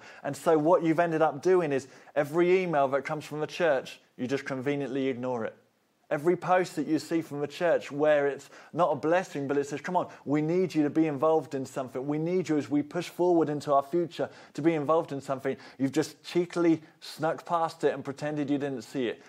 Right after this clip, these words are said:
How do you know if I'm speaking to you and this is you today? Because you're getting irritated with me right now. You wanna reach into the screen and give me a slap.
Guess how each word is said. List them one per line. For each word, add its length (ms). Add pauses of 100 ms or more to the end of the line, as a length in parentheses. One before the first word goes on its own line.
(140)
How 160
do 80
you 120
know 180
if 120
I'm 140
speaking 440
to 120
you 160
and 100
this 140
is 120
you 100
today? 360 (300)
Because 280
you're 120
getting 260
irritated 580
with 120
me 160
right 260
now. 140
You 120
wanna 200
reach 260
into 160
the 80
screen 380
and 100
give 140
me 100
a 60
slap. 440